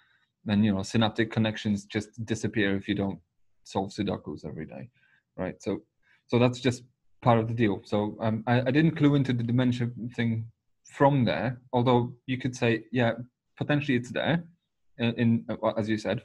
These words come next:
w-, w-, the connection is definitely kind of what can be found. Now, so if, if that's the case, what's the point of the film? So is this, so why is,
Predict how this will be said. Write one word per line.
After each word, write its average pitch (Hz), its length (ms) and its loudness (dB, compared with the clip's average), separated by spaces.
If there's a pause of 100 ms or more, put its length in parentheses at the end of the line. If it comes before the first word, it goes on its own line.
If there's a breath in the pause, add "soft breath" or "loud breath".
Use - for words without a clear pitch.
w-, 117 280 -6 (120)
w-, 120 160 -6
the 120 80 0
connection 127 640 0 (120)
is 120 80 -8
definitely 120 400 0
kind 113 220 -2
of 107 140 -6
what 110 200 -6
can 113 140 -2
be 113 100 -4
found. 120 320 -6 (720 soft breath)
Now, 113 360 2 (520)
so 143 440 2
if, 160 140 0 (180)
if 123 140 -2
that's 170 220 2
the 190 100 4
case, 120 360 0 (160)
what's 151 320 2
the 151 100 2
point 147 200 0
of 123 100 -4
the 131 80 -8
film? 110 360 -2 (120)
So 127 100 2
is 123 180 0
this, 135 320 -2 (880)
so 143 140 0
why 139 340 4
is, 147 240 2